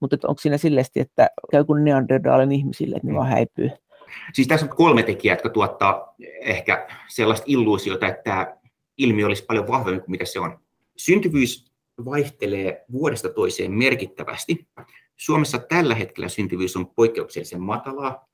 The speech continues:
Speaker 2: Se on nousussa. Tämä tämänhetkinen syntyvyys on poikkeuksellisen matalaa sen takia, että, että tässä on, niinku, syntyvyyden lykkäämistä tulevaisuuteen tapahtumassa paljon. Että, että syntyvyys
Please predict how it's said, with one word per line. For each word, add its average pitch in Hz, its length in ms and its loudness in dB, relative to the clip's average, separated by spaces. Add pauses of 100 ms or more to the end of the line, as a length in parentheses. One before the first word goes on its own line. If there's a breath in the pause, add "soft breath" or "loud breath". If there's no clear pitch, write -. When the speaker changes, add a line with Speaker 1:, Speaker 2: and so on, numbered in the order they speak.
Speaker 2:
Se 143 80 -2
on 135 140 6
nousussa. 92 500 2 (640 soft breath)
Tämä 104 180 0
tämänhetkinen 123 640 0
syntyvyys 104 720 0
on 98 340 -2 (460)
poikkeuksellisen 110 640 2
matalaa 113 400 0
sen 120 180 -2
takia, 120 220 -2
että, - 260 -8 (260 soft breath)
että - 120 -14
tässä 110 200 -6
on, - 20 -4
niinku, 110 160 -2
syntyvyyden 113 580 2
lykkäämistä 98 640 -2
tulevaisuuteen 87 760 -2
tapahtumassa - 540 -10
paljon. 87 240 -2
Että, - 280 -4 (260 loud breath)
että - 120 -12
syntyvyys 123 380 4